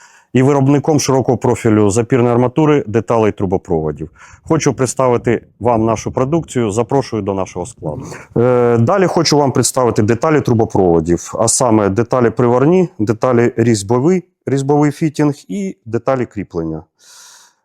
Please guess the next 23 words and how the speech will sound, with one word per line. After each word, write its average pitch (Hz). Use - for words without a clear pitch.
Е, 110
що -
стосується 147
приварних 131
деталей, 175
це 135
хочу 113
запропонувати 104
вам 92
відводи, 170
трійники, 131
переходи. 90
Вони 170
виготовляються 135
з 117
різними 127
стінками, 127
безшовні 123
і 123
зі 123
сталі 156
двадцять. 80
Далі, 190